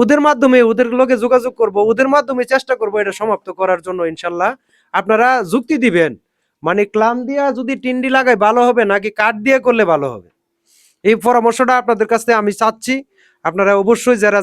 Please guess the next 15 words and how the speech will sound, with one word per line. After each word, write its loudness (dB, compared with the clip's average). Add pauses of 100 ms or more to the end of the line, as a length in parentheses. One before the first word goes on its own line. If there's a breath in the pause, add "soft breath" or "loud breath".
জানেন 2 (120)
বুঝেন 0 (120)
ভালো, 4 (440)
তারা 0 (120)
অবশ্যই 0
এই -2
কথাটা 0 (120)
আমাকে -4 (120)
জানাবেন, 0 (400)
যাতে -2 (120)
আমার 0 (140)
অসহায় -2
বোনের -2
এই -4
ঘরটা -2